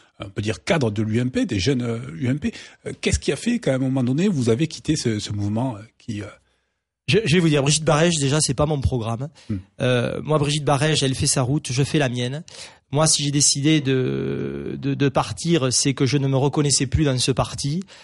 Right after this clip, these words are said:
Speaker 2: Euh, et, euh, moi, je vais vous dire, de la politique, euh, j'y ai baigné puisque je faisais partie des R P R. Euh, j'ai été élu à l'âge de vingt ans dans une petite commune, deux mille habitants, et donc la proximité, je, je peux connaître.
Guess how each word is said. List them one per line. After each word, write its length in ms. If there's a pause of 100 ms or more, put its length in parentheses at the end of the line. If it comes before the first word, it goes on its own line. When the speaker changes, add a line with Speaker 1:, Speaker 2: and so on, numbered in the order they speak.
(260)
Speaker 2:
Euh, 500
et, 360
euh, 180
moi, 140
je 100
vais 60
vous 120
dire, 240
de 80
la 140
politique, 800
euh, 1160
j'y 180
ai 60
baigné 360
puisque 380
je 120
faisais 220
partie 300
des 160
R 100
P 380
R. 100 (460)
Euh, 180
j'ai 140
été 220
élu 140
à 40
l'âge 180
de 80
vingt 300
ans 80
dans 160
une 140
petite 180
commune, 520
deux 140
mille 180
habitants, 440
et 80
donc 160
la 80
proximité, 600
je, 220
je 140
peux 160
connaître. 400